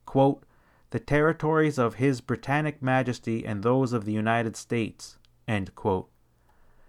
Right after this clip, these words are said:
The forty-ninth parallel was chosen because it would be a straight line rather than a meandering line if waterways and landmarks were to be used. The boundary line begins at, quote, "the most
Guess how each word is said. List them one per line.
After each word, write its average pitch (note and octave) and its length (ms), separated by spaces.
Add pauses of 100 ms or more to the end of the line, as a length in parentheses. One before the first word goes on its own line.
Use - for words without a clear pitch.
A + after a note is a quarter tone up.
(220)
The B2 60
forty-ninth D#3+ 680
parallel A#2+ 480
was A2 160
chosen B2 420
because A#2+ 420
it B2 80
would A2+ 140
be A2+ 140
a G#2 80
straight - 420
line B2 420
rather A2 280
than G#2+ 180
a G2+ 80
meandering A2 720
line F#2+ 300
if G2+ 180
waterways G#2 720
and F#2+ 180
landmarks G#2+ 640
were G#2+ 120
to G2+ 120
be F#2+ 80
used. F#2 480 (680)
The B2+ 100
boundary E3+ 400
line D#3 280
begins C3+ 460
at, A#2+ 300 (180)
quote, C3 380 (580)
"the B2+ 100
most C#3 380